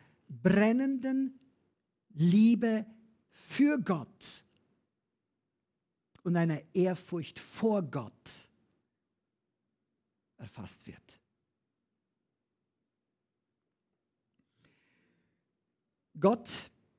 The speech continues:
erkennen. Wie erleben wir das? Wie wirkt sich die Realität des Geistes Gottes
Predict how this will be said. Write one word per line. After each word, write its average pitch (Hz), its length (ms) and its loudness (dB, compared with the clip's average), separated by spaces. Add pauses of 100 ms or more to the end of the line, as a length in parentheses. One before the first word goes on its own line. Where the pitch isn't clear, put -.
(140)
erkennen. 127 520 -2
Wie 233 180 2
erleben 185 380 2
wir 135 100 -2
das? 110 380 -8 (920)
Wie 220 280 2
wirkt 277 280 0
sich - 240 -2
die 208 180 4
Realität 226 800 -2
des 190 220 -2
Geistes 175 580 -4
Gottes 160 540 -4